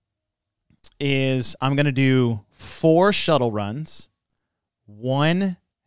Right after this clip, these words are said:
handstand walk length, so that's twenty-five feet, two rope climbs. And then the next pyramid is eight, two, and three,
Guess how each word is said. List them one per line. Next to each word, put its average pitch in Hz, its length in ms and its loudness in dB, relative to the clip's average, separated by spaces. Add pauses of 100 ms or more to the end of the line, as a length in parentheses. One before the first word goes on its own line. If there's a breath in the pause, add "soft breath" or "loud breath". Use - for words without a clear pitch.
(120)
handstand 156 540 -2
walk 127 360 -4
length, 110 440 -8
so 107 100 -10
that's 98 220 -12
twenty-five 107 680 -12
feet, - 460 -16 (1200)
two 170 320 0
rope 135 240 2
climbs. - 540 -14 (840)
And 113 80 -12
then 120 140 -2
the 120 60 -2
next 135 320 -2
pyramid 147 480 -4
is 156 240 -14
eight, 139 280 -4 (120)
two, 123 240 -2
and 113 120 -4
three, 131 480 -6